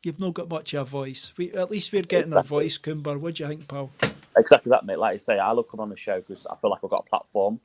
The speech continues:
Speaker 2: uh, whereas, like you say, in live chats and just talking on, on the comments, you don't really get mentioned, really, unless you donate. And I think that's one of the re-, one of the things that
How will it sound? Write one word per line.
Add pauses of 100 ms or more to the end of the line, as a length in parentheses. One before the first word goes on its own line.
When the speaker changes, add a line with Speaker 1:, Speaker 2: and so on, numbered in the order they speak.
Speaker 2:
uh,
whereas,
like
you
say,
in
live
chats
and
just (240)
talking (140)
on,
on
the
comments,
you
don't
really (120)
get
mentioned,
really, (200)
unless
you
donate. (480)
And
I
think
that's
one
of
the
re-, (200)
one
of
the
things
that